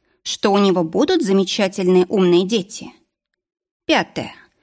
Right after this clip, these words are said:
Что он сможет обеспечить и воспитать своих детей, дать им хорошее образование. Шестое.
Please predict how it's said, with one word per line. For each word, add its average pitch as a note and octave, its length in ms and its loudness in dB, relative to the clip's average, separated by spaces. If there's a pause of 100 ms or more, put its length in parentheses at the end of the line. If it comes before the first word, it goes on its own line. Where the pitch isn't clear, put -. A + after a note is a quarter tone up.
(140)
Что - 280 -4
он G#3 120 2
сможет G#3 420 -2
обеспечить G#3 720 -4
и A3+ 80 -2
воспитать G#3 500 -4
своих F#3+ 360 -4
детей, - 520 -8 (300)
дать F3 320 -2
им G4 100 2
хорошее F#3+ 480 -4
образование. F#3+ 760 0 (960)
Шестое. - 600 -4